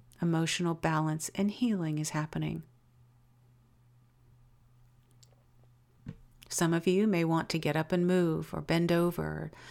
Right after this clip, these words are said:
let your head hang and your body hang. You might want to stretch or even dance. This is perfectly fine. And it's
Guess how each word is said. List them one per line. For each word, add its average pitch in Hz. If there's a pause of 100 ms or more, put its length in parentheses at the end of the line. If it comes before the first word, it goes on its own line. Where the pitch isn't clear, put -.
(160)
let 196
your 185
head 185
hang 151
and 156
your 151
body 156
hang. 147 (580)
You 185
might 175
want 180
to 180
stretch 160
or 160
even 160
dance. 170 (720)
This -
is 196
perfectly 202
fine. 226 (2500)
And 185
it's -